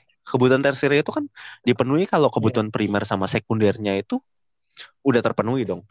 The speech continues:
Speaker 1: Jadi paling akhir. Ya kalau misalnya, jadi itu ketika, eh, apa namanya, masalahnya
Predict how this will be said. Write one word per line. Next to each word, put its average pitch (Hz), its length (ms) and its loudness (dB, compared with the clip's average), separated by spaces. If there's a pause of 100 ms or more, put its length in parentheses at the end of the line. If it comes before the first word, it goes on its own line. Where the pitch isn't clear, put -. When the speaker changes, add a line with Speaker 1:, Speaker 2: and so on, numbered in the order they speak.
(480)
Speaker 1:
Jadi 107 160 4
paling 95 240 0
akhir. 90 320 -4 (1400)
Ya 175 160 0
kalau 233 160 4
misalnya, 220 800 2
jadi 180 400 2
itu 403 240 6 (100)
ketika, 170 680 -2 (640)
eh, 160 800 4
apa - 300 -2
namanya, 151 500 0 (720)
masalahnya 143 640 0